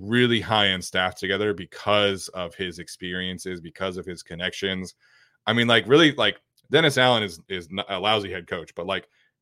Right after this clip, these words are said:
think about a Ben Johnson and Dennis Allen pairing from an offensive and defensive perspective, what that could look like for the Chargers. Or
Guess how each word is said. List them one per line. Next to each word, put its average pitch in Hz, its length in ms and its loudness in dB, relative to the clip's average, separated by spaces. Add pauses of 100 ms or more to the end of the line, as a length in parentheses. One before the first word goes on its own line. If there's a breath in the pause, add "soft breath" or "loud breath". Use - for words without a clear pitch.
think 160 220 6
about 147 380 8
a 101 280 0
Ben 143 280 4
Johnson 123 600 2
and 87 220 -8
Dennis 147 440 0
Allen 107 340 -2
pairing 90 540 -6
from 92 420 -8
an 95 200 -10
offensive 107 560 -2
and 92 180 -10
defensive 92 460 -10
perspective, 87 500 -12
what 92 200 -8
that 87 180 -8
could 87 120 -12
look 85 200 -14
like 78 120 -16
for - 120 -18
the 76 100 -16
Chargers. - 540 -16 (540)
Or 101 280 -2